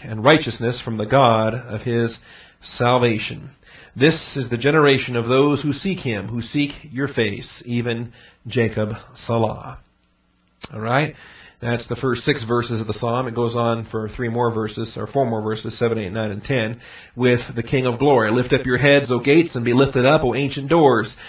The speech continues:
that the King of Glory may come in." It's quite interesting in the psalm that before the king can make his entrance, first there has to be that presentation in the heavenlies. That, uh, triumphal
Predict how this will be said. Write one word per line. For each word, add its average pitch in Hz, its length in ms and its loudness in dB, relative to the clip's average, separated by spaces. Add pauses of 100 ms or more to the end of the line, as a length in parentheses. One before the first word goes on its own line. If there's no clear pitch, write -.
(180)
that 123 100 0
the 120 80 0
King 156 280 2
of 139 140 4
Glory 143 460 8
may 139 180 4
come 151 280 6
in." 147 400 4 (580)
It's 143 140 0
quite 196 220 10
interesting 175 440 6
in 170 180 6
the 165 120 6
psalm 151 760 6
that 147 260 8 (320)
before 190 460 10
the 165 160 4
king 208 300 6
can 185 160 4
make 185 180 8
his 170 180 6
entrance, 170 800 2 (840)
first 196 220 10
there 185 140 6
has 180 180 6
to 185 100 2
be 175 120 10
that 165 220 8
presentation 180 840 4
in 165 80 2
the 160 60 2
heavenlies. 151 720 2 (1700)
That, 135 340 2
uh, 135 260 8
triumphal 151 720 4